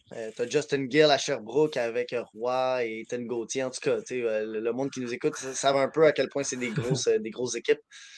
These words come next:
Speaker 2: Ah ouais,
Speaker 1: Ça
Speaker 2: ouais,
Speaker 1: va être
Speaker 2: ça,
Speaker 1: très
Speaker 2: c'est ça.
Speaker 1: intéressant.
Speaker 2: Euh, là, je vais parler du prochain podcast tout de suite. C'est le lundi prochain, le trois avril. C'est avec le D G et coach en chef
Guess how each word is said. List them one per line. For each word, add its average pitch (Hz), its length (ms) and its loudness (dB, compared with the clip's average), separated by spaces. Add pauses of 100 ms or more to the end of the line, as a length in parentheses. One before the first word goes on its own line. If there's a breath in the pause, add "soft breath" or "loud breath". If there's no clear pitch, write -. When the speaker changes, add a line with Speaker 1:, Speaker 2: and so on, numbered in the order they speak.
(280 soft breath)
Speaker 2:
Ah 135 160 12
ouais, 131 140 12 (220)
Speaker 1:
Ça 113 100 4
Speaker 2:
ouais, 127 40 10
Speaker 1:
va 139 60 8
être 143 60 4
Speaker 2:
ça, - 100 -6
Speaker 1:
très 127 80 -2
Speaker 2:
c'est 135 60 0
ça. 131 80 2
Speaker 1:
intéressant. 117 240 2 (760 soft breath)
Speaker 2:
Euh, 139 220 10
là, 165 120 12
je 180 120 12
vais 175 60 12
parler 170 280 12
du 175 100 6
prochain 151 360 10
podcast 151 520 8
tout - 180 0
de 165 80 6
suite. 165 120 -4
C'est 135 140 6
le 131 380 8
lundi 147 540 4
prochain, 143 840 6
le 131 480 2
trois 135 580 4
avril. 143 540 2 (400 soft breath)
C'est 147 320 4
avec 139 280 6
le 135 140 4
D 143 280 6
G 139 400 2
et 139 100 0
coach 147 380 4
en 143 140 8
chef 143 400 0